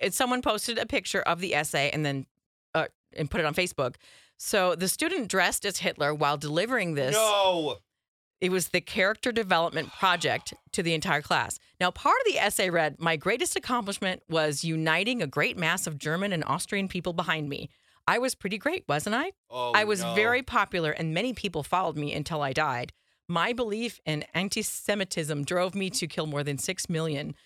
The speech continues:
Speaker 2: Jeez.
Speaker 1: And I won't, won't read the rest 'cause it's just, oh, I
Speaker 2: It's
Speaker 1: can't.
Speaker 2: horrible.
Speaker 1: It's horrible to have it come out of my own mouth just reading it. But
Speaker 2: Well
Speaker 1: anyway,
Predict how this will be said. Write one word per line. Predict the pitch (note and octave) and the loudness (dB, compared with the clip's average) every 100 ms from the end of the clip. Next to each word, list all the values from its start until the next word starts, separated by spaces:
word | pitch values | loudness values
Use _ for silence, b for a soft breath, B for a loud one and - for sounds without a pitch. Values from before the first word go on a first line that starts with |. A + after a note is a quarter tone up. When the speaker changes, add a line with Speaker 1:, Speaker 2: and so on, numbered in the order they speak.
| b | b
Speaker 2:
Jeez. | - - C4+ B3+ F#3+ | -20 -18 -18 -18 -2
Speaker 1:
And | F3 D#3+ D#3 | 0 0 2
I | E3 E3+ | 2 2
won't, | D#3+ E3 | 0 0
won't | F3 E3 | 0 2
read | E3 | 0
the | C#3+ | 2
rest | D3 - | 2 0
'cause | D3 | -2
it's | C#3+ | 0
just, | - D3 - - | 0 -2 -4 -4
oh, | D3+ | 0
I | D3+ | 0
Speaker 2:
It's | - | 2
Speaker 1:
can't. | F#3 E4+ | 2 2
Speaker 2:
horrible. | E4 C3 G#2 | 0 -2 0
Speaker 1:
It's | A#3 | 2
horrible | D4 A3+ G#3+ G#3 | 4 4 4 2
to | F#3+ | 2
have | E3 | 2
it | D#3+ | 2
come | F3 | 2
out | D3+ | 2
of | D#3 | 4
my | D3 | 2
own | C#3+ D3 | 2 2
mouth | B2+ C3+ | 0 0
just | D3 | -2
reading | D3 C#3+ B2 | 0 -2 -2
it. | B2 | 0
But | B2+ | 2
Speaker 2:
Well | |
Speaker 1:
anyway, | A#3 G3+ D#3 | 2 2 0